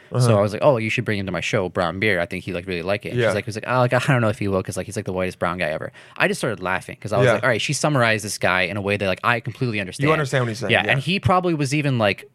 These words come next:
Speaker 2: t-, telling her that, you know what I mean? Like, she
Speaker 1: Yes.
Speaker 2: wouldn't necessarily say that if she, like, really, like, kind of, like, knew this guy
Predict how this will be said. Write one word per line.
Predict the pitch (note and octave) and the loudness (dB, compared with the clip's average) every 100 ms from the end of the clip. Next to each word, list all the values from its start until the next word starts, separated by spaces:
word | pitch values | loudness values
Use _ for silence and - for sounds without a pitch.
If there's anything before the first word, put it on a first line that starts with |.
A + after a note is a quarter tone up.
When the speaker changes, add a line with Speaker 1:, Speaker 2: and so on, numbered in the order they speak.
| - _ - | -20 _ -8
Speaker 2:
t-, | - E3+ C#3 | 0 2 2
telling | E3 E3 A#2 | 2 2 2
her | F#2+ | -2
that, | E2+ - - A#2+ | -2 -4 -6 -4
you | |
know | G#2 | 0
what | A2+ | 2
I | |
mean? | B2+ C#3 | 4 4
Like, | A2 | 4
she | |
Speaker 1:
Yes. | B2 F#3+ | 4 6
Speaker 2:
wouldn't | F#3+ | 4
necessarily | E3+ D#3 E3 C3+ | 4 2 2 2
say | - A2+ B2 | 2 0 4
that | D3+ D#3+ - | 4 2 0
if | B2+ | -2
she, | - - | 0 0
like, | A2+ G2+ G#2+ | 2 0 0
really, | A2 G#2+ G2+ | -2 0 2
like, | F#2+ G2 | 0 0
kind | G2 | -4
of, | F#2 | -2
like, | F2 | -4
knew | F#2+ G2 | -4 -2
this | F#2 - | -2 -2
guy | F2 E2+ | -2 -2